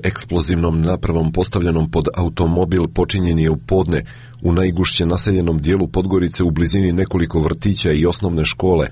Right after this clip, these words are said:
Predstavlja najdrastičniji i najbeskrupulozniji napad u kojem samo igrom slučaja nije stradao niko od prolaznika zbog činjenice da su podmetanja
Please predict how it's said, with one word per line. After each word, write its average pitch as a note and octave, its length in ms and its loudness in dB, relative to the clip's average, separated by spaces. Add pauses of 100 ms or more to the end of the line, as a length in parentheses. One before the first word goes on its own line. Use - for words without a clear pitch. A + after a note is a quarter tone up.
Predstavlja G2+ 480 0
najdrastičniji F#2+ 880 0
i D#2 40 -2
najbeskrupulozniji F#2 1160 0
napad E2+ 340 0 (100)
u F#2+ 120 0
kojem G#2 280 0
samo F2+ 340 0
igrom F2+ 340 0
slučaja G2+ 420 0
nije E2 200 2
stradao E2+ 440 0
niko E2 260 0
od - 140 -2
prolaznika E2+ 600 0 (100)
zbog E2 320 -2
činjenice F2+ 500 0
da D#2+ 160 0
su D#2+ 200 -2
podmetanja F2 540 0